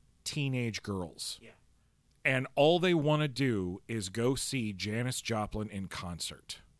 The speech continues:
Speaker 2: Yeah.
Speaker 1: And will, th-, their willingness to pretty much do whatever they have to do to do that leads them on this path to absolute terror.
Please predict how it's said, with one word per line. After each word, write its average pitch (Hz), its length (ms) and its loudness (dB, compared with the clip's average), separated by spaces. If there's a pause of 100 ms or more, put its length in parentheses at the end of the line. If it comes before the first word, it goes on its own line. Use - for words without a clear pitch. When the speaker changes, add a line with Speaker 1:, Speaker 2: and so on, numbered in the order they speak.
(100)
Speaker 2:
Yeah. - 60 -20 (720)
Speaker 1:
And 104 180 -6 (540)
will, 147 500 8
th-, 135 340 -2
their 151 160 8
willingness 156 540 4
to 139 140 0
pretty 160 340 -2
much 143 320 -2
do 139 180 6
whatever 127 320 2
they 117 120 2
have 120 160 0
to 107 100 -8
do 120 160 0
to 104 100 -4
do 117 240 -2
that 175 380 0 (840)
leads 127 440 0
them 151 360 2 (120)
on 151 360 2
this 147 240 -2
path 104 600 -6 (540)
to 131 360 0
absolute 127 840 2 (600)
terror. 117 640 2